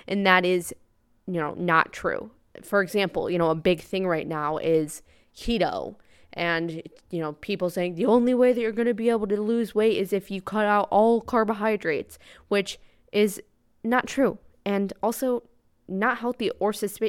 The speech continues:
sustainable whatsoever. So I'm gonna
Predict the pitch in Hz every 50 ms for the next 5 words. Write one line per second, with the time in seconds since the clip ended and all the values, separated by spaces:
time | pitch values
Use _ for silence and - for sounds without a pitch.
0 | - - - - 214 202 - - 208 214 202 185 175 165 160 160 165 170 175 -
1 | - 185 151 - - 175 165 - - - _ _ _ _ _ _ _ _ _ _
2 | _ _ _ _ _ _ - - 220 - 220 226 247 247 247 233